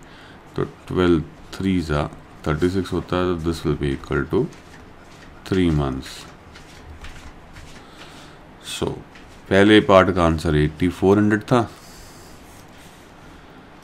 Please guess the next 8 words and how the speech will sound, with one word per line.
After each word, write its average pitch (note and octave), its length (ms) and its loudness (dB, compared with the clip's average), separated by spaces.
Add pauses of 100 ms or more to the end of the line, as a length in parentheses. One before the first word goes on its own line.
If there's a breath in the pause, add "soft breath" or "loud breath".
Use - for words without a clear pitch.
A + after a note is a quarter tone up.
(460)
ठीक, F#2+ 180 0
दूसरे G2 520 2
part D2+ 360 0
का C#2+ 100 -4
answer C#2 400 -2 (140)
three D2 180 -6
months C2+ 380 -12
है। - 240 -20